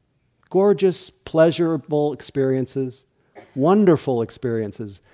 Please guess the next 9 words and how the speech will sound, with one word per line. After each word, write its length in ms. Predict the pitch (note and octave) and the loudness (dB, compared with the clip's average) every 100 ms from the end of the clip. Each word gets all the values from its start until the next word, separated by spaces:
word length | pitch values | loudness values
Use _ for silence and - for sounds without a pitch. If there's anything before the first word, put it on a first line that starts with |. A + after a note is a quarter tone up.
| _ _ | _ _
great 460 | A#2 C#3 F3+ F#3 C#3 | -2 2 4 4 2
delights, 760 | C#3 B2 C3 C3 - - - - _ | 0 2 0 -2 -8 -20 -20 -20 _
tastes, 480 | - F3 D3+ - - | -6 -2 -2 -4 -18
smells, 680 | - D3 D3+ D#3 C3+ A2 - | -12 -4 0 0 0 -4 -10
sights, 640 | - D#3 D3+ B2+ - - _ _ _ _ _ C3+ | -6 -2 -2 -4 -12 -20 _ _ _ _ _ -10
beautiful 760 | D3+ F#3+ A3 A3+ G#3 - E3 D3+ | -4 0 2 4 4 4 -2 0
interactions 800 | D#3 D#3 D3 D3 D#3 - B2 B2 | 0 0 0 0 -2 -4 -6 -6
with 180 | G#2+ | -10
people, 420 | - A#2 - G#2+ | -8 -8 -8 -16